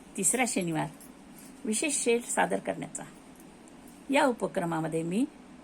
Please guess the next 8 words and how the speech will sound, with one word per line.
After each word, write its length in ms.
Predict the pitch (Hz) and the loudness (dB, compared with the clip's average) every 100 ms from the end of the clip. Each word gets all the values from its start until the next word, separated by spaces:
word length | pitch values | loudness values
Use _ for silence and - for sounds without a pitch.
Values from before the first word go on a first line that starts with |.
| - | -6
आपल्या 240 | - 226 | -2 0
परिवारातील 680 | 226 196 185 170 165 175 214 | 2 2 4 2 2 0 0
गझलकारांचे 800 | 202 196 240 220 170 160 165 196 - - - - | 4 4 4 2 2 0 -2 -4 -6 -16 -6 0
पाच 160 | 185 | 0
शेर 260 | - 185 190 | 0 -2 0
सादर 300 | - 160 170 | -2 -2 -2
करणार 380 | - 165 160 151 | -2 -4 -2 -2
आहे. 240 | 147 165 | -4 -8